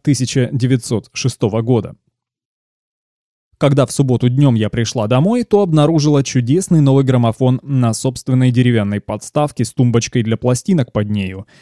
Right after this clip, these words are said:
И это, как сообщил Тед, был мне подарок. Первого марта тысяча девятьсот седьмого года.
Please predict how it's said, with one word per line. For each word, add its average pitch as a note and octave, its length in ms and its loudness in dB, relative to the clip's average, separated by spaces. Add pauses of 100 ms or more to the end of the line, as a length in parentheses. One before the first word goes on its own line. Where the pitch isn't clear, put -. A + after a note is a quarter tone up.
(160)
И G#2+ 120 -6
это, G3 520 -4
как F3+ 220 -6
сообщил E3+ 420 -2
Тед, D3+ 260 -2 (260)
был D3+ 320 4
мне A2 240 2
подарок. G2 520 -4 (1400)
Первого F#3 480 0
марта C3 600 0
тысяча C3 340 0
девятьсот B2 460 -2
седьмого B2 500 -2
года. A2 340 -2